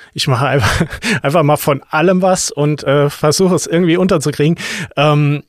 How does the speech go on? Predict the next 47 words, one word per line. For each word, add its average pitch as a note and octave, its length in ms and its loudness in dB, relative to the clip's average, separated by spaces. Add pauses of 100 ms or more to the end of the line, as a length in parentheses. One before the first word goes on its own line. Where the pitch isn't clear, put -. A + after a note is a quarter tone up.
wenn D#3+ 200 -2
du G3 80 4
jetzt F3 320 0
mal E3+ 200 0
an F3 140 0
unsere F3+ 380 -2
Anfänger D3+ 420 0
denkst, A2+ 320 -2
also C#3+ 240 0
High D3 140 2
Rocks E3+ 240 0
soll E3 180 0
ja D3+ 100 2
auch D3+ 140 -2
ein D3+ 80 -6
Sport D#3 320 -4
für - 140 -4
jedermann C#3 440 0
irgendwo A#2 380 -2
sein. B2 340 -2 (200)
Natürlich, C#3+ 600 -4
äh, C3 340 0 (160)
die B2+ 440 -4 (420)
Profis, C#3 520 -2
die C3 100 -4
sollen C3 360 -2
auch C#3+ 160 -2
ihren D3 180 -2
Spaß - 380 -2
haben, C3+ 200 0
aber B2+ 360 0
es C#3 120 -6
soll C#3 200 0
auch C3 240 -4
jeder C3 580 -4
Anfänger C3 540 -2
gerne B2+ 460 -2 (540)
noch C3 380 -2
mit C3+ 320 -4
Lust D3 400 0
und C#3 140 -4
Laune C3+ 340 0
an B2+ 120 -4
das B2 120 -6
Thema A#2 280 -2
rangehen A#2+ 380 -2
können. B2 260 -4